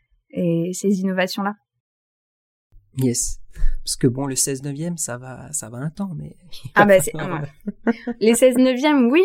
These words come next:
Speaker 1: mais dans l'autre sens, le neuf seizième maintenant.
Speaker 2: Ah, ah oui, exa-, ah, les stories Instagram.
Speaker 1: Ah bah
Speaker 2: Attention,
Speaker 1: ouais,
Speaker 2: il faut,
Speaker 1: ouais,
Speaker 2: euh,
Speaker 1: ouais. Moi, je pense que, enfin, c'est dé-, c'est, je, c'est déjà le cas, je suis sûre, en, en, en agence, hein.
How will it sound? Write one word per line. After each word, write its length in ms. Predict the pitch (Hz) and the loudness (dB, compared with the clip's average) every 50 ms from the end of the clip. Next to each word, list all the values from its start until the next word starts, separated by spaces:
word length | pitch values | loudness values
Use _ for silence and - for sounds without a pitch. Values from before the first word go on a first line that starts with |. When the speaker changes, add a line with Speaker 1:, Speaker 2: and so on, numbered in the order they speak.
| 349 | 4
Speaker 1:
mais 160 | 247 233 226 | 4 4 4
dans 140 | 202 220 214 214 | 4 4 2 2
l'autre 200 | 254 339 - - | 2 0 -2 -2
sens, 360 | - 285 254 285 285 - - - | -2 -2 -2 -2 -4 -6 -8 0
le 180 | 220 214 202 208 | 4 4 4 4
neuf 220 | 208 226 285 330 - | 4 2 0 0 -2
seizième 480 | - - 330 302 277 262 269 269 262 | -4 -4 -2 -2 0 0 0 2 2
maintenant. 380 | 247 214 196 - - 196 185 190 - | 2 0 -2 -2 -6 -4 2 2 2
Speaker 2:
Ah, 400 | - 107 - 175 185 185 202 190 | 2 2 -2 -2 0 0 2 2
ah 60 | 180 | 2
oui, 220 | 190 202 160 147 143 | 4 4 4 4 4
exa-, 220 | 139 127 - - - | 0 -2 -6 -8 -8
ah, 80 | 151 151 | -6 -6
les 100 | 143 139 | -4 -4
stories 440 | - - - 160 156 156 180 156 | -4 -4 -2 -4 -4 -4 -6 -6
Instagram. 560 | 147 143 143 - 147 147 151 160 151 131 156 - | -6 -8 -8 -10 -12 -12 -12 -12 -12 -12 -2 2
Speaker 1:
Ah 140 | 175 208 233 220 | 4 6 6 6
bah 120 | 208 226 | 6 4
Speaker 2:
Attention, 100 | 226 226 226 | 4 4 2
Speaker 1:
ouais, 200 | 226 226 226 214 | 2 2 2 0
Speaker 2:
il 20 | 208 | 2
faut, 60 | 202 | 2
Speaker 1:
ouais, 360 | 208 214 208 208 208 196 190 180 | 2 2 2 2 2 0 0 0
Speaker 2:
euh, 20 | 170 | 0
Speaker 1:
ouais. 80 | 185 180 | 0 0
Moi, 140 | 190 196 | 0 -2
je 160 | 190 190 190 185 | -2 -4 -6 -6
pense 260 | - 196 196 196 - | -4 -4 -6 -6 -6
que, 140 | - 202 190 | -8 -8 -8
enfin, 220 | 180 - 180 170 165 165 | -8 -8 -6 -6 -6 -6
c'est 160 | 160 - 175 | -6 -8 -6
dé-, 200 | 170 180 185 - | -4 -4 -4 -4
c'est, 180 | - - - | -4 -4 -2
je, 140 | 185 190 185 | -2 -2 -4
c'est 160 | 175 - 202 | -4 -4 -2
déjà 280 | 175 190 185 185 185 180 | -2 0 0 0 0 0
le 80 | 190 185 | 0 0
cas, 140 | - 214 196 | 0 -2 -2
je 100 | 190 185 | -2 -6
suis 180 | - - 196 180 | -14 -14 -12 -12
sûre, 240 | - - 208 190 180 | -8 -6 -6 -4 -2
en, 100 | 170 175 - | -4 -4 -4
en, 240 | 180 175 165 165 - | -6 -6 -6 -6 -6
en 160 | - 175 175 170 | -6 -6 -4 -4
agence, 440 | 175 170 190 208 226 214 - - | -4 -6 -6 -6 -8 -8 -10 -14
hein. 260 | 214 202 214 202 170 | -12 -10 -8 -8 -8